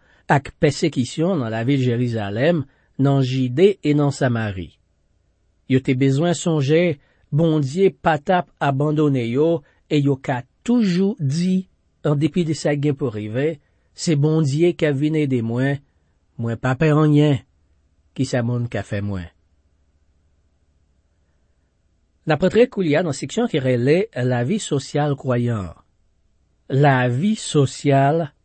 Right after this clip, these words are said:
kwayan. Pa bliye moun ki te konn dirije nou yo. Moun ki te fè nou konnen pawòl Bondye a. Egzamine jan yo te viv, jan yo te mouri. Pran egzanp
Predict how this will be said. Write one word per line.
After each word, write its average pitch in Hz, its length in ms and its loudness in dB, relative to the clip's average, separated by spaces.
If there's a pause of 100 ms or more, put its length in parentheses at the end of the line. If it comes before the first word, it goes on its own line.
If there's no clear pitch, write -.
(180)
kwayan. 123 640 0 (1400)
Pa 180 160 6
bliye 226 400 4
moun 190 320 4
ki 147 80 -6
te 147 160 2
konn 147 160 2
dirije 135 400 2
nou 123 160 0
yo. 98 220 -4 (760)
Moun 170 400 4
ki 147 160 -4
te 143 80 0
fè 139 220 0
nou 143 100 0
konnen 143 320 2
pawòl 117 320 0
Bondye 110 480 -4
a. 76 80 -12 (800)
Egzamine 156 800 2
jan 139 160 0
yo 139 160 0
te 139 240 0
viv, 135 400 -2 (240)
jan 123 320 -2
yo 127 80 0
te 131 160 0
mouri. 143 480 0 (560)
Pran 135 240 2
egzanp 139 560 0